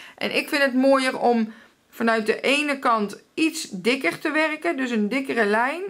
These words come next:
En naar de andere kant toe, dat die dan ietsje smaller wordt. En dan krijg je automatisch al een beetje zo'n sierlijke lijn.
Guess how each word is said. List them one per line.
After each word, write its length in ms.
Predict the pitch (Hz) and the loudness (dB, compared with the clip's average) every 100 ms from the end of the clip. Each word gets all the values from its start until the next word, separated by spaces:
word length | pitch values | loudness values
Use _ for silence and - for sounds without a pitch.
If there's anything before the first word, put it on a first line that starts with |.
| - _ _ - | -12 _ _ -8
En 460 | 220 226 220 - | -4 -2 -2 -4
naar 180 | 220 208 | -2 0
de 160 | 202 - | -2 0
andere 400 | 254 277 262 262 | -2 0 -4 -2
kant 300 | 254 240 226 | -2 -2 -2
toe, 260 | 240 233 226 - _ _ _ - | -4 -4 -6 -18 _ _ _ -4
dat 160 | 214 | -2
die 100 | 214 | 0
dan 220 | 202 202 202 | -2 -2 -4
ietsje 400 | - 330 311 262 | -2 -2 -2 -4
smaller 480 | 233 - 240 196 185 | -4 0 2 2 0
wordt. 220 | 190 185 | -2 -4
En 120 | 208 | -2
dan 160 | 220 240 | 0 -2
krijg 300 | 262 262 254 | -2 -4 -2
je 60 | 202 | -2
automatisch 600 | 233 226 233 262 269 254 | -2 -2 0 0 -2 -2
al 120 | 240 | 0
een 80 | 226 | 2
beetje 240 | 233 226 | 0 0
zo'n 180 | 220 214 | -2 -2
sierlijke 640 | 214 - 277 262 226 220 | -4 -2 0 0 0 0
lijn. 400 | 190 185 214 320 | 0 2 0 -2